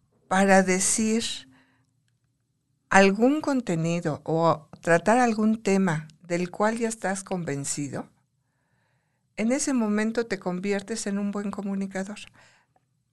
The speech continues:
Alguien dice, "Bueno, es que a mí me da miedo hablar en público". Bueno, es que yo no sé qué voy a decir en público. Pues tener una buena información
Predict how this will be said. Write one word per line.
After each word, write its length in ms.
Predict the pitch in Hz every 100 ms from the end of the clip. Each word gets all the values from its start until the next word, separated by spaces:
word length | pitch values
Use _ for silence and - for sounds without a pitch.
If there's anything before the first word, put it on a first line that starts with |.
| _
Alguien 360 | - 269 254 233
dice, 260 | 233 233
"Bueno, 200 | 233 240
es 120 | 233 -
que 100 | 208
a 20 |
mí 120 | 214
me 100 | 214
da 140 | 202
miedo 400 | 202 196 202 202
hablar 260 | 190 185 180
en 140 | 180
público". 540 | 180 196 202 180 - 156 - _ _ _ _ _ _ _ _ _ _ _ _ _
Bueno, 300 | 175 226 226
es 160 | 214 214
que 120 | 226
yo 460 | 220 226 220 - - _ -
no 400 | 208 214 233 233
sé 240 | - 226
qué 100 | 226
voy 180 | 214 214
a 100 | 214
decir 320 | 202 196 208
en 160 | 208 196
público. 500 | 214 226 220 175 - - _ _ _ _ _ _ _ _ _ -
Pues 240 | 165 156
tener 420 | 156 156 180 302 349
una 220 | 247 262
buena 240 | 220 208 226
información 840 | 214 180 165 143 143 - 123 147